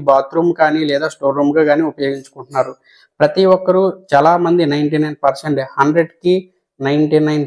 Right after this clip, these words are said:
పర్సెంట్ ప్రతి ఒక్కరూ చేసే పొరపాటు ఇదే. ఇలా పెరగడం వల్ల, మనకి ఇక్కడ గోడ కట్టడం వల్ల ఇది వాయువ్య దోషం అయితే అవుతుంది. దీనివల్ల మనకి ఇంటి యజమానిపై ఈ యొక్క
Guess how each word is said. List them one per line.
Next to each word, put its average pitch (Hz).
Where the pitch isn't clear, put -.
పర్సెంట్ 170
ప్రతి -
ఒక్కరూ 160
చేసే 147
పొరపాటు 156
ఇదే. 131
ఇలా 165
పెరగడం 165
వల్ల, 175
మనకి 165
ఇక్కడ 143
గోడ 139
కట్టడం 151
వల్ల 143
ఇది 147
వాయువ్య 156
దోషం 143
అయితే 156
అవుతుంది. 131
దీనివల్ల 156
మనకి 143
ఇంటి 185
యజమానిపై 156
ఈ 147
యొక్క 143